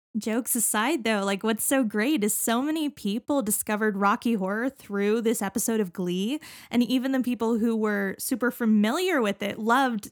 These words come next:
seeing a tribute episode after all these years, so I think that's really cool. So then, two days following the premiere of the episode, Matthew Morrison and Lea Michele starred in a live Rocky Horror tribute in Los Angeles.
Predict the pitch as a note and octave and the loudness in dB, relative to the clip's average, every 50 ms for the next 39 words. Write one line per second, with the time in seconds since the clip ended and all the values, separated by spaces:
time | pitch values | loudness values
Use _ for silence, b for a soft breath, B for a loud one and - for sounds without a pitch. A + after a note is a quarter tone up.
0 | _ _ - - - B3 B3 B3+ B3 A#3+ A#3 - - - A#3+ B3 E4 - E4+ D#4+ | _ _ -12 -6 -4 -2 0 0 0 -2 -2 -4 -10 -6 -4 -4 -2 0 2 2
1 | E4 C4 G3 F3+ F3 - G3 - - G#3 G3+ G3 G3 - - G#3+ G3+ G3 G3+ F#3+ | 2 2 2 0 -2 -4 -4 -4 -4 -4 -2 -2 -4 -2 -2 -4 -2 -2 -2 0
2 | G#3+ G#3 G3+ - A3 C4 C4 F#3+ F#3 - - - G3+ G3 F#3+ G3 G3+ G3+ b b | 0 -2 -2 -2 -2 -2 -2 -2 -2 -2 -2 -2 -2 -2 -2 -2 -4 -6 b b
3 | b b b _ _ _ _ - C#4 D4 A4+ C5+ - - - - - B3 C#4 D#4 | b b b _ _ _ _ -4 -2 -2 -2 0 0 -2 -2 0 0 0 2 2
4 | D#4 A#3 G3 - C#4 C4 F4+ C#5 C#5+ - A3 F#3 G3+ F#3+ - _ _ _ _ _ | 2 0 2 2 2 4 4 4 4 4 2 0 -2 -6 -10 _ _ _ _ _
5 | _ - - C4 A#3 B3 B3 A#3+ C4 - - D4 D4+ G4+ A#4 A#4 G#4+ - - - | _ -2 -2 0 2 4 4 4 4 4 2 0 0 2 0 0 0 -2 0 0
6 | A#3 A3 A#3 C4 B3+ A3+ A3 G#3 G#3 G#3 - A#3 G#3 G#3 G#3 G3+ G3+ F#3+ - A3 | 0 2 2 2 2 4 4 4 2 2 0 0 2 2 2 2 0 0 0 0
7 | G#3 G#3+ - - - - A3 G3+ F#3 F#3 F#3 G#3 G#3 G3+ G#3+ A3 - A#3+ A#3 A3 | 0 0 0 -2 -2 0 0 0 0 2 2 4 4 4 2 0 0 2 4 4
8 | G#3+ G3+ G3 G#3 A#3+ - - - B3+ A#3+ A#3 A3+ G#3+ G#3 G3+ G3 G3 F#3+ G3 G3+ | 4 4 4 0 -2 -2 -2 0 2 2 4 4 4 2 2 2 2 0 0 -2
9 | - - A3 G3+ G3+ A3 A3 - - - G3+ F3+ G3 G3+ G#3+ G#3+ A3 G#3 G3 G3 | -2 -2 -2 0 0 0 -2 -2 -2 -2 -2 -2 0 0 2 2 2 2 0 0
10 | F#3 F#3 F#3 G3 F#3+ G#3 F#3+ F3+ G3 - G#3+ G3+ G3+ G3 F#3+ F#3 F#3 - - - | 0 0 0 -2 -2 -2 -2 -2 -2 -2 -4 -2 -2 0 -2 -2 -4 -4 -4 -6
11 | G#3+ F#3+ G3 G3 F#3+ F3+ F#3+ F#3+ F#3+ F3+ F3 F#3 - - C4 D4 E4+ F4 D4+ B3 | -4 -2 -2 -4 -2 -2 0 -2 0 -2 -2 -4 -4 -4 -4 -4 -2 -2 -2 -2
12 | A3 G3 F#3+ F#3+ F#3+ G3 - - - | -2 -2 -2 -4 -4 -4 -6 -6 -8